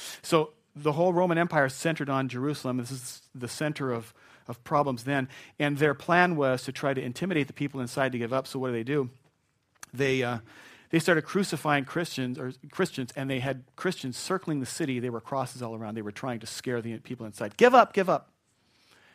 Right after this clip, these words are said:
They wouldn't. And so, um, you know, the way bigger numbers of Romans there, they finally got so angry, they said, "Okay," so the, in they go into the city. They finally take the city.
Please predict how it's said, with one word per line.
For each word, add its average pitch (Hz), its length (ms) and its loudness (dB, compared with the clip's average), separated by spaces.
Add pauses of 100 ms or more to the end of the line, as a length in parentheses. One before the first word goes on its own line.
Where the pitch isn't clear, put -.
(100)
They 151 80 2
wouldn't. 147 480 0 (1800)
And 139 180 -4
so, 131 540 -2
um, 123 460 -4 (280)
you 135 120 -4
know, 117 240 -4 (320)
the 131 260 -2
way 139 520 2 (1000)
bigger 151 240 4
numbers 139 540 0
of 120 160 -6
Romans 143 360 -2
there, 120 220 -2
they 123 140 -4
finally 131 260 -2
got 117 160 -2
so 120 120 -8
angry, 127 220 -2
they 117 140 -6
said, 117 280 -8
"Okay," 120 300 -10
so 135 180 -6
the, 123 180 -8
in 180 220 4
they 190 180 8
go 156 300 6
into 143 240 -4
the 139 100 -2
city. 120 280 -4
They 110 120 -6
finally 135 360 -2
take 131 200 -6
the 127 80 -6
city. 113 360 -4